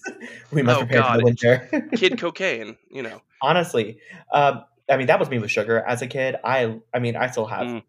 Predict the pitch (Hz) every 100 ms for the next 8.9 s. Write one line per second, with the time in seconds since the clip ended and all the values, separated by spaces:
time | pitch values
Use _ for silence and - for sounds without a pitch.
0 | _ - 120 117 107 110 107 110 113 107
1 | 113 104 - 110 110 110 110 113 - 107
2 | 107 98 - 107 104 107 107 104 104 _
3 | _ _ - 113 104 110 - 120 120 127
4 | 127 127 117 110 95 - _ _ _ _
5 | _ - 202 190 175 165 143 143 143 127
6 | 139 131 131 110 - - - 135 127 135
7 | 143 156 143 120 117 110 - 123 - 117
8 | 147 - 127 120 120 117 120 -